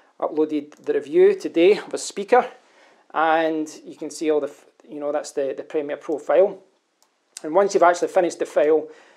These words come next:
finished the video, and you've encoded it, it took about, what was that? That was about twelve minutes long. I think it was about twenty-five minutes or so. In this,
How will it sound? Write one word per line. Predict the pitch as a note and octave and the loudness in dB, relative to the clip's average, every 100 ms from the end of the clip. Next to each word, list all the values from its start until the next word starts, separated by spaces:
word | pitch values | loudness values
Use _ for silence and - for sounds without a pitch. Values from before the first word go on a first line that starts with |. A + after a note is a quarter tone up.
| _ | _
finished | F#3+ F3 | 0 2
the | E3+ | 2
video, | D#3 D3+ D#3+ D#3 - | 2 2 2 2 -4
and | D3+ D3 | -10 -8
you've | |
encoded | C#3+ - F3+ F#3 | -8 0 4 6
it, | G3 - - _ _ - | 6 4 -6 _ _ -6
it | D#3+ - | -6 2
took | G#3+ G#3+ | 2 4
about, | F3+ F3+ D#3+ D#3+ D#3+ - _ _ _ _ _ | 2 4 6 4 2 -6 _ _ _ _ _
what | E3+ | -10
was | E3+ C#3+ | -6 -4
that? | C3+ | -4
That | D3 D#3+ | -2 -2
was | D3 | -2
about | D3+ D3+ | -6 0
twelve | F3+ E3+ | 4 4
minutes | D3+ D3+ - | 2 -8 -6
long. | D3 D3 D3+ D3 C#3+ - _ _ - | 2 4 4 0 -8 -18 _ _ -12
I | - | -4
think | A#3+ B3+ | -2 0
it | |
was | A#3+ | 2
about | F3 F3 | 2 2
twenty-five | E3+ E3 - D3 C#3+ | -2 -4 -2 -2 -2
minutes | C#3+ E3 | -6 -6
or | |
so. | - E3 D#3 - _ _ _ _ _ - | -2 -2 -2 -10 _ _ _ _ _ 0
In | G#3 G3+ | 2 4
this, | E3+ D#3+ - - | 4 0 -12 -18